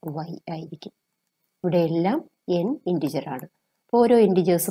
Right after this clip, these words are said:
മാറി കൊടുക്കുന്നതനുസരിച്ച് നമുക്ക് infinite solutions കിട്ടും. ഈ ആറ് expressions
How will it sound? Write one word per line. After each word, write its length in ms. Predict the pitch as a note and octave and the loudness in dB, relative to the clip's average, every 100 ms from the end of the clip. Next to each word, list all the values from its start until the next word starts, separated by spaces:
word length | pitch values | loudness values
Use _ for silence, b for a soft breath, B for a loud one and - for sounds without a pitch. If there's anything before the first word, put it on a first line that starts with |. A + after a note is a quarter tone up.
| F3 | -4
മാറി 220 | D#3+ E3+ E3+ | -4 -6 -4
കൊടുക്കുന്നതനുസരിച്ച് 760 | D3+ E3 E3 D#3 E3 D3 - C#4+ | -4 -2 -4 -2 -2 -4 -4 -4
നമുക്ക് 200 | G#3 F3+ | 0 0
infinite 360 | D3+ - E3 D#3 | -2 -2 -4 -2
solutions 500 | D#3+ D3+ D3 D#3+ F3 - | -2 -2 -4 -6 -6 -2
കിട്ടും. 240 | F#3 - - _ _ _ C4 | 0 -2 -8 _ _ _ 2
ഈ 20 | C4+ C4+ G#3+ | 4 4 2
ആറ് 240 | A#3 C#4+ B3+ | 2 2 0
expressions 580 | G#3 - G3 G3+ G#3 | -2 -2 -2 0 -2